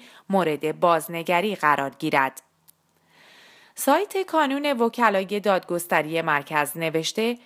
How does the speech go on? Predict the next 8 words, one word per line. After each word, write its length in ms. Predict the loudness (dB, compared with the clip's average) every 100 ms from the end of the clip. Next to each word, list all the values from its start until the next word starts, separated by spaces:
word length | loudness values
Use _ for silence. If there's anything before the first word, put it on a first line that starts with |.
| _ _ _
«مشخص 680 | -2 2 0 2 0 0 -4
نیست 340 | -2 -2 -4 -4
چرا 360 | 0 4 2
حق 340 | 4 0 0 -2
آزادی 680 | 2 0 2 -2 -2 -2
افراد 540 | 2 2 0 0 -2 2
در 220 | 0 0
انتخاب 560 | -4 -4 -4 2 2